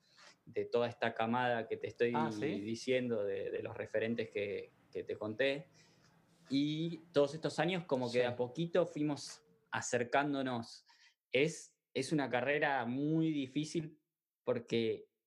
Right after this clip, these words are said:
Speaker 1: es una locura cómo avanza el deporte y cómo cada vez los trucos son más técnicos y cada año dan una vueltita más en el aire y vos aprendiste, te acercaste un poco, pero el, el, los mejores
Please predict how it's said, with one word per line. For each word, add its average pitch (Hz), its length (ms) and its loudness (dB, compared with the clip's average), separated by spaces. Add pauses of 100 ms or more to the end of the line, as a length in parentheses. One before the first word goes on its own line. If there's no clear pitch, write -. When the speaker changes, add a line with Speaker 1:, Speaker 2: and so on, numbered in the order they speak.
(280)
Speaker 1:
es 135 180 -2
una 147 140 2
locura 135 400 0
cómo 117 160 0
avanza 135 260 0
el 120 80 0
deporte 156 760 0
y 117 200 -2
cómo 127 340 0
cada 147 240 4
vez 147 140 2
los 139 120 -4
trucos 139 300 -2
son 135 140 0
más 127 180 -4
técnicos 156 560 0
y 117 80 -6
cada 135 260 4
año 143 240 0
dan 135 200 2
una 139 180 0
vueltita 135 460 0
más 143 220 -2
en 135 100 0
el 123 100 0
aire 160 520 0 (360)
y 123 160 -2
vos 143 300 0
aprendiste, 131 640 0
te 120 100 -6
acercaste 139 400 -2
un 135 100 0
poco, 170 380 2
pero 123 320 2
el, 110 680 -4
el, 113 640 -4 (100)
los 117 180 0
mejores 151 580 0